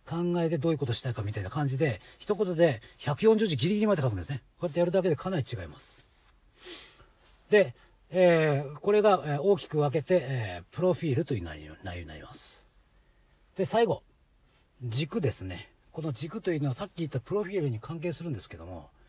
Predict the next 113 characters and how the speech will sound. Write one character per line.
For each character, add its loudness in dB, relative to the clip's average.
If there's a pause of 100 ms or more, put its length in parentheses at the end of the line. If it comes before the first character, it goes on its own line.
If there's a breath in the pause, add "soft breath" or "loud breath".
(260 soft breath)
結 -10
局 -2
自 2
分 2
の 2
軸 0
と 10
い 12
う 6
の 6
を 0
決 -2
め 6
る 6
こ 2
と 2
で -2 (260 loud breath)
何 4
に 4
つ -10
な -4
が -8
る -10
か -12
と -12
い -8
う -12
と、 -8 (260 loud breath)
一 -2
つ -6
目 -2
の 0
ツ -6
イ 0
ー 0
ト、 -12
そ -12
れ -4
か -4
ら -2
二 0
つ -2
目 4
の 0 (200 loud breath)
プ -4
ロ 6
フ -2
ィ 2
ー 4
ル 2
に 2
関 0
係 4
す 0
る 4
よ 6
う 2
な 0
話 -4
に -6
な -4
っ -8
て -20
き -14
ま -16
す。 -20 (720 soft breath)
で、 -2
こ 0
の 2
軸 -4
と 6
い 8
う 6
の 2
は、 4 (460 loud breath)
例 4
え 6
ば 2
で -2
す -6
よ、 -2
さ -6
っ -10
き -18
言 -2
っ -14
た -6
よ -2
う -4
に、 -6 (180)
た -2
く -6
さ 2
ん 0
の、 -2
と、 -2 (180)
資 -8
格 -4
あ -2
っ -4
た -4
場 -2
合 -2
は -6
一 -4
つ -12
に -2
し -8
よ -2
う -4
よ -8
と -16
か、 -12